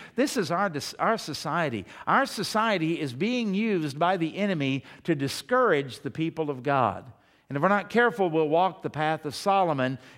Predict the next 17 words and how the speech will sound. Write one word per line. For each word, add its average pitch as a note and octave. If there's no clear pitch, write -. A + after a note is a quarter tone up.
instead D3+
of, C3
uh, A#2+
walking C#3+
the B2
path B2
of B2+
the B2+
Lord B2+
Jesus A2+
and A2+
where B2
he B2
wants A#2+
us A2
to A#2
be. A2